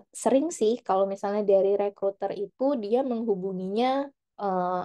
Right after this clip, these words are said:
lewat email dan juga lewat nomor telepon. Jadi ya gunakan nomor telepon yang aktif dan tentunya di email address ini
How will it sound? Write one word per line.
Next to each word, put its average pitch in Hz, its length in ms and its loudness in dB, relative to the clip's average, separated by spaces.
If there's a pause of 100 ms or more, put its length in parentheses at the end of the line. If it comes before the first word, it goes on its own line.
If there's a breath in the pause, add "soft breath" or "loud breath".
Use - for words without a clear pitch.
(140)
lewat 190 340 4
email 190 460 -2
dan 202 160 2
juga 185 260 0
lewat 214 320 -4
nomor 190 220 -6
telepon. 202 500 -4
Jadi 208 320 0 (480 loud breath)
ya 190 240 4
gunakan 185 480 0
nomor 185 240 -4
telepon 196 320 -2
yang 202 160 -2
aktif - 480 0
dan 196 240 4
tentunya 214 480 4
di 240 80 0 (160)
email 196 240 0
address 196 480 0
ini 247 460 -2